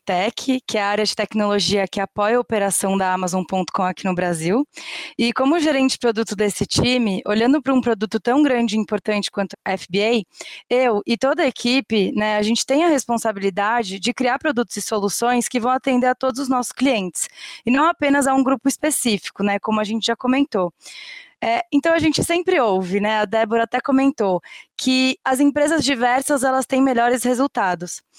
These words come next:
E por que, né, que empresas diversas têm melhores resultados?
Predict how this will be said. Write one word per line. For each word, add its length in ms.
E 80
por 160
que, 340
né, 240
que 420
empresas 380
diversas 460
têm 120
melhores 400
resultados? 760